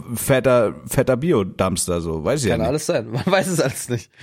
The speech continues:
Speaker 1: Äh, aber
Speaker 2: Ja.
Speaker 1: also ich glaube, ich glaube tatsächlich, dass auch fernab von dem Humor, äh, wenn ich jetzt einfach mal darüber nachdenken würde,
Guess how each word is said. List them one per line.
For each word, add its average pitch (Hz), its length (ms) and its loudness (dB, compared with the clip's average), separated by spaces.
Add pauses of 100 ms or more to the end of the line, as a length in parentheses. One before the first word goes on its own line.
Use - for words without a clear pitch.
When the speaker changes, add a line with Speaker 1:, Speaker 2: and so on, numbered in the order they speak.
(360)
Speaker 1:
Äh, 127 220 2
aber 170 240 4
Speaker 2:
Ja. 180 80 0
Speaker 1:
also 190 180 4
ich 196 160 0
glaube, 220 280 4
ich - 160 -6
glaube 180 220 4
tatsächlich, 170 440 0 (240)
dass 139 140 -2
auch 165 160 0
fernab 170 360 0
von 156 120 0
dem 147 120 2
Humor, 139 540 0 (680)
äh, 127 240 2
wenn 165 120 2
ich 180 80 0
jetzt 175 140 2
einfach 196 180 0
mal 190 100 2
darüber 170 320 2
nachdenken 135 640 0
würde, 123 380 0